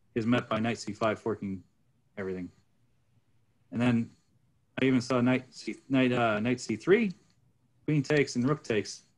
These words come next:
But I thought, "Eh, it doesn't really look like white has a big advantage here." But in fact, white actually does have a slight advantage here. I, I misjudged this. So it's a part of evaluation problem more than a calculation problem.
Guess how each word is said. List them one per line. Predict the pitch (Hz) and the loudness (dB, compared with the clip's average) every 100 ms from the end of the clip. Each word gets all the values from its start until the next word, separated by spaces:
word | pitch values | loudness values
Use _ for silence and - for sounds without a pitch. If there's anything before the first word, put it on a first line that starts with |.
| _ _ _ _ _ _ _ - _ _ _ | _ _ _ _ _ _ _ -20 _ _ _
But | 131 | -2
I | 135 | 2
thought, | 160 147 - | 6 4 4
"Eh, | 143 139 127 127 | 0 2 2 -2
it | 143 | 0
doesn't | 160 147 | 0 2
really | 143 131 | 2 2
look | 131 131 | 2 0
like | 123 | -2
white | 135 120 | 0 0
has | 123 107 | -2 -4
a | |
big | 113 113 | -4 -2
advantage | 107 123 117 | -2 -2 -2
here." | - 104 | -4 -6
But | 120 | 0
in | 135 | 0
fact, | - 202 - _ | 2 -2 -2 _
white | 160 170 | -2 0
actually | 170 160 156 | 2 0 0
does | 160 151 | 0 0
have | 139 | -2
a | |
slight | 127 131 120 | -2 0 0
advantage | 117 117 104 | -2 -4 -6
here. | - 95 101 - | -8 -8 -8 -8
I, | |
I | 107 | -8
misjudged | 110 - 110 95 | -8 -6 -6 -6
this. | 87 - - _ | -10 -16 -20 _
So | 113 | -4
it's | 107 | -4
a | 110 | -4
part | - 123 | 0 0
of | 113 101 - | 0 -4 -2
evaluation | 127 123 123 117 117 104 | 0 4 4 2 0 -4
problem | 98 104 98 | -4 -4 -2
more | 104 104 | -6 -6
than | 98 | -6
a | |
calculation | 104 95 104 98 95 | -8 -6 -6 -6 -10
problem. | - 90 | -12 -12